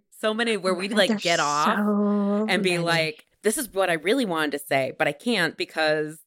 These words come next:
Speaker 1: we're in the midst of this," or they're a client and be too obvious. So we didn't put it out there, but we got some stories.
Speaker 2: I know, but I wish we would have written those down 'cause I don't know if I fully writ-, do you have one ready to go that you can think of?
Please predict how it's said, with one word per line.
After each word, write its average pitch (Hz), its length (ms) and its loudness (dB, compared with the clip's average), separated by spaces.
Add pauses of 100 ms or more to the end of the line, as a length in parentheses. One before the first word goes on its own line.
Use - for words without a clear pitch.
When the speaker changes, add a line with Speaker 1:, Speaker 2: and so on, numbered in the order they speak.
(160)
Speaker 1:
we're 170 180 2
in 180 80 2
the 202 80 -2
midst 240 280 -2
of 175 140 0
this," 147 320 -2
or 156 340 0
they're 165 180 2
a - 20 -8
client 196 360 -2
and 147 120 0
be 156 140 -2
too 190 160 -6
obvious. 151 680 -2 (720)
So 196 100 -4
we 180 100 2
didn't 185 240 -2
put 202 160 0
it 170 80 0
out 170 220 0
there, 147 400 -2
but 151 380 -2 (200)
we 175 180 -4
got 226 180 2
some 143 120 -14
stories. 143 640 -2 (560)
Speaker 2:
I 330 60 -2
know, 330 320 2
but 247 120 4
I 240 80 4
wish 269 360 -4
we 403 120 4
would 277 200 2
have 214 160 2
written 226 260 2
those 202 260 2
down 196 640 0 (100)
'cause 220 140 -2
I 247 80 0
don't 277 240 2
know 294 60 2
if 262 120 -2
I 254 60 2
fully 247 240 0
writ-, 240 220 -2
do 214 120 -6
you 233 100 2
have 240 220 4
one 254 440 0 (500)
ready 208 300 2
to 196 80 -8
go 202 360 0 (120)
that 226 120 2
you 202 140 0
can 247 180 2
think 311 160 -4
of? 381 160 4